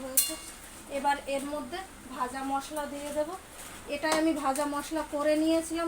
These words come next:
সেই মশলাটাই দিয়ে দিয়েছি। গরম মশলাও দিয়ে দিলাম, সেটা আর দেখাতে পারলাম না। আর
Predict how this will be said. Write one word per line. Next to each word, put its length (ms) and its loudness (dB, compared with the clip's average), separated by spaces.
সেই 220 -2
মশলাটাই 500 0
দিয়ে 160 2
দিয়েছি। 380 4
গরম 240 2
মশলাও 400 4
দিয়ে 240 0
দিলাম, 240 0
সেটা 280 0
আর 60 0
দেখাতে 400 0
পারলাম 380 -6
না। 60 -4
আর 80 0